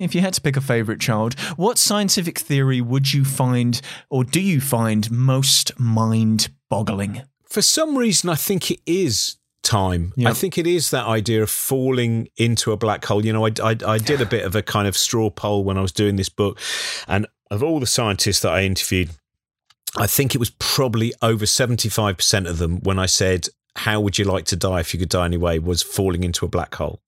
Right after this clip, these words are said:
Speaker 1: <laughs>
Speaker 2: Because that idea of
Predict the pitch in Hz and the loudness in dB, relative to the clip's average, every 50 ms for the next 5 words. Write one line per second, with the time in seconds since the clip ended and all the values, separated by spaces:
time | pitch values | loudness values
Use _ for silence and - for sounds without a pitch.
0 | _ - - 156 143 131 107 - - - - - _ 107 110 - - - 127 117 | _ -6 -2 0 0 2 0 0 -4 -6 -8 -6 _ -2 -2 -2 -2 -2 0 2
1 | 117 117 113 101 - - - - _ - - 120 110 131 147 151 151 127 - 117 | 2 0 0 -2 -4 -6 -8 -10 _ -12 -10 -6 -2 0 0 0 0 -2 -2 -2
2 | 117 117 113 113 98 90 - 120 117 117 117 113 110 107 104 101 95 92 - - | 0 0 0 0 -2 -2 -2 0 0 2 2 2 2 2 0 0 0 -2 -4 -8
3 | _ _ _ - 98 101 98 95 98 95 92 - - - - | _ _ _ -2 0 0 2 2 0 0 -2 -6 -10 -12 -14